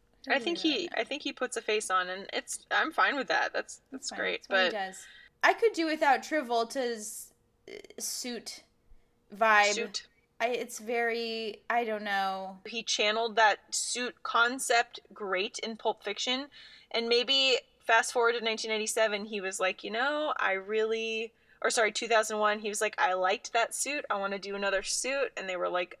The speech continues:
Speaker 2: "Okay." 'Cause he did kinda feel like a modified Pulp Fiction character, but I don't feel like it
Speaker 1: Mm-hmm.
Speaker 2: worked as well.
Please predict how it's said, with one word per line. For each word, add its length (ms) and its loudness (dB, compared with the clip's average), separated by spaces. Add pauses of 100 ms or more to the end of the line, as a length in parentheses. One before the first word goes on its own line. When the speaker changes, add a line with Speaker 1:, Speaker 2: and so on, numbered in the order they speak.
Speaker 2:
"Okay." 540 0 (380)
'Cause 160 0
he 80 -2
did 220 0
kinda 240 4
feel 240 0
like 160 -2
a 40 -2
modified 800 4
Pulp 220 0
Fiction 320 -2
character, 560 0 (340)
but 160 2
I 80 4
don't 200 4
feel 100 2
like 120 0
it 40 -6
Speaker 1:
Mm-hmm. 100 -2
Speaker 2:
worked 240 -2
as 160 -4
well. 320 0